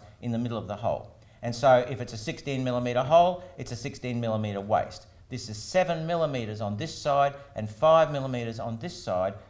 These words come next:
bigger than the waist. So L A bigger than R A. So we measure the size of the hole with a balloon, and we do that to make sure that we get it at maximum stretch.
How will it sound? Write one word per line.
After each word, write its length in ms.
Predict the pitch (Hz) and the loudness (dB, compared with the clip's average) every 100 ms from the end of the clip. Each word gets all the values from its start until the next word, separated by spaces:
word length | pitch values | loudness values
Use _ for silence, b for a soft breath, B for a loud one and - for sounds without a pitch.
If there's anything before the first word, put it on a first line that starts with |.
| B 107 | B -6
bigger 220 | 127 113 | -4 -2
than 160 | 110 | -2
the 80 | 101 | -2
waist. 440 | 95 87 - - - b | 2 0 0 -12 -20 b
So 200 | - 110 - | -2 0 6
L 220 | 151 143 | 6 6
A 160 | 127 | 4
bigger 240 | 117 120 110 | 0 -4 -4
than 140 | 104 | -4
R 260 | - 87 65 | -4 -4 -4
A. 160 | 50 - - _ b b b b | -8 -12 -20 _ b b b b
So 160 | 143 135 | 2 2
we 140 | 127 | 4
measure 320 | 147 190 180 | 2 2 2
the 100 | 143 | -4
size 320 | - 147 143 | 2 6 6
of 60 | 123 | 4
the 100 | 123 | 0
hole 240 | 131 131 | 4 4
with 140 | 117 110 | 2 -6
a 40 | |
balloon, 420 | 95 113 139 165 | -4 -4 -2 -4
and 100 | 131 | -4
we 80 | 104 | -6
do 220 | 101 131 | -4 -2
that 200 | 127 127 | 2 2
to 80 | 120 | 0
make 180 | 110 110 | -4 -4
sure 240 | 113 107 107 B | -4 -6 -6 B
that 80 | 101 | -8
we 60 | 104 | -4
get 160 | 113 | -4
it 100 | 101 | -2
at 220 | - 101 | -4 -4
maximum 440 | 107 107 - 90 90 | -2 -4 -4 -10 -10
stretch. 500 | - - 196 - | -10 -2 -2 -2